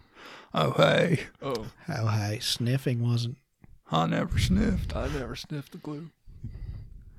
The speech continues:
Speaker 3: I sniffed a poo.
Speaker 2: I did eat a cow tongue, though.
Speaker 3: <laughs>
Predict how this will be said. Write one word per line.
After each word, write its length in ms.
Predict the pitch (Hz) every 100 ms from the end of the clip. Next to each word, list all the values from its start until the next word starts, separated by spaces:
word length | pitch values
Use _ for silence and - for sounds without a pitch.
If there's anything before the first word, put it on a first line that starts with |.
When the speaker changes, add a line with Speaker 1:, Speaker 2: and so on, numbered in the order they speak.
| - - - _ _ _ _ _ _ _ _ _ _ _ _ - - -
Speaker 3:
I 320 | - - 170
sniffed 380 | - - - -
a 40 |
poo. 400 | - 202 214 190 - - -
Speaker 2:
I 80 | 160
did 200 | 127 165
eat 200 | 151 170
a 40 | 135
cow 280 | - 160
tongue, 320 | 156 160 143 143 139 175 - - - - - - - - - - - _ _ _ _ _ _ _ _ _ _ _ _ - - -
though. 60 |
Speaker 3:
<laughs> 80 | -